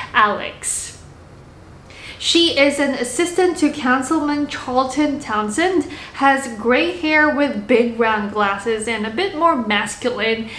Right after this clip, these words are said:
and a character you will never imagine Natalie Dormer play. Alex also has Nazi connections and seems to be a big influence towards the councilman's decisions.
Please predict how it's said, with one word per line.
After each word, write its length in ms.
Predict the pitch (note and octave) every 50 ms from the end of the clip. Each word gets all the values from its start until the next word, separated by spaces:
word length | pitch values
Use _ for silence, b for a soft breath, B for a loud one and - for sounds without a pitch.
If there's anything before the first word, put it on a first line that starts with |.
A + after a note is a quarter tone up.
| B B B
and 180 | C4+ B3+ A#3+ A#3+
a 60 | A#3+
character 580 | B3 - C#4 D4 D4+ D4 D4 - D4 D4+ D4
you 200 | D4 B3+ B3 C4
will 260 | B3 B3 B3 B3 A3+ A3+
never 280 | A3 A#3+ B3 A#3+ B3
imagine 720 | B3+ B3+ - B3+ A#3+ A#3 A3+ A3+ A3+ A3 A#3 A3 G#3+ A3
Natalie 400 | G#3+ G#3+ G#3+ G#3+ G#3 G#3+ A3+ A3
Dormer 500 | G#3+ G#3 A3 G#3+ G#3+ G#3 G3+ G3+ G#3 G3+
play. 580 | G#3 - - - D4+ F4+ F4 C4 A3+ A#3 B3+ B B B B B B B B B B -
Alex 480 | C#4+ E4 F#4 F#4+ G4+ G4+ G4 - -
also 460 | D4 - C#4 D4+ E4+ E4 E4 - F4+ D4+
has 340 | A#3+ C4 B3 A#3+ A#3+ -
Nazi 560 | A#3+ A3+ A3+ A3+ B3 - - - - C4+ C4 C4
connections 720 | - - A#3+ A#3 A3 A3 A3 - - A#3+ A3 G#3+ A3 G#3+
and 240 | - - B3 A3+ A3+
seems 500 | A3 - - D4 D#4+ F4 F4+ F4+ F#4 - -
to 80 | E4+ C#4
be 240 | B3+ C#4+ C#4 C4+
a 200 | - A3 G#3 G3 -
big 340 | - G#3+ G#3+ G#3+ G#3+ - -
influence 800 | - A#3+ A#3+ B3 - D4+ E4 F4 F4 F#4 F#4+ F#4 F#4 - - -
towards 420 | - C4 B3 A#3 A3+ A3 A3 A3
the 100 | - A#3
councilman's 840 | G#3+ G#3+ - - G#3+ A3 A3 A3 - C4+ B3+ B3 A#3+ A#3 A#3 A3+ A3
decisions. 840 | - G#3 G3 G3 - - B3 A#3 - - F#3 - - - - - -